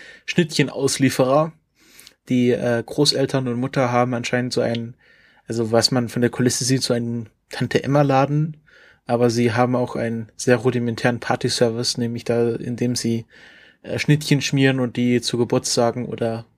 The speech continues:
äh, Trauerfeiern ausliefern. Und, äh, ja, der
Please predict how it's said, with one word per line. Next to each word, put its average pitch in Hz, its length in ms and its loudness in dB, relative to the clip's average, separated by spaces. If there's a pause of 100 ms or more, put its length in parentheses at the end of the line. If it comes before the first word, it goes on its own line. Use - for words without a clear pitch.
äh, 120 400 0 (380)
Trauerfeiern 120 720 2
ausliefern. 135 800 -4 (760)
Und, 127 520 0
äh, 120 240 4 (160)
ja, 117 220 2 (120)
der 117 300 2